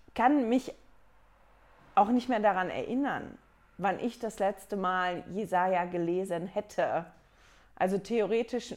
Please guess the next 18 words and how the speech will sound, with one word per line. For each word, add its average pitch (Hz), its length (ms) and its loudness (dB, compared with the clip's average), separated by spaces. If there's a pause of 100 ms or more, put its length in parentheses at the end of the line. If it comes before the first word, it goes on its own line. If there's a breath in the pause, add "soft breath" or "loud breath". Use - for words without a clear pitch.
(120)
muss 202 260 -6
ich 208 200 -6
das 208 260 -4
im 185 280 -4
Seminar 185 720 -2
und 196 140 -6
wahrscheinlich 202 480 -2
auch 180 100 -8
im 170 120 -10
Institut 247 520 -8
gelesen 233 520 -2
haben. 233 340 2
Ich - 100 -12
kann 208 160 -8
mich 160 160 -8
nicht 170 200 -12
dran 156 120 -6
erinnern. 180 340 -4